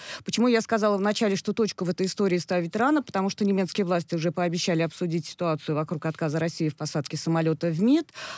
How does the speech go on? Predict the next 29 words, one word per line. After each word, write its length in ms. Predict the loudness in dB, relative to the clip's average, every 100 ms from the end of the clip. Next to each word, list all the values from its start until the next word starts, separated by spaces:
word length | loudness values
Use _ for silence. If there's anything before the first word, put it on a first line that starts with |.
| -16 _
Э, 360 | 0 2 4 2
сми, 440 | 2 4 6 6 6
э, 320 | 6 4 4
между 260 | 2 2 0
тем, 240 | 2 0
задаются 400 | 2 0 0 0
вопросом, 540 | -2 0 -2 0 2
не 160 | 4 2
приведет 440 | 2 0 2 0
ли 80 | 2
эта 120 | 0 -2
ситуация 560 | -4 0 0 -2 -4
к 60 | -2
очередному 520 | -2 0 2 4 4
дипломатическому 760 | 2 0 0 0 -2 -6 -2 -2
скандалу 720 | 0 0 2 4 4 4 0 -4 -18
и 240 | -2 2 4
ухудшению 560 | 2 -2 0 2 4
и 40 | 2
без 140 | 0
того, 260 | -2 0 0
в 80 | 0
общем-то, 340 | -2 -6 -2
не 80 | 0
очень, 320 | 0 2 0 0 -8 -8
э, 240 | -2 0
хороших 400 | 2 2 0 -2
российско-германских 920 | -4 0 -2 -2 -2 0 0 -2 -6
отношений. 600 | -6 -2 0 2 4 4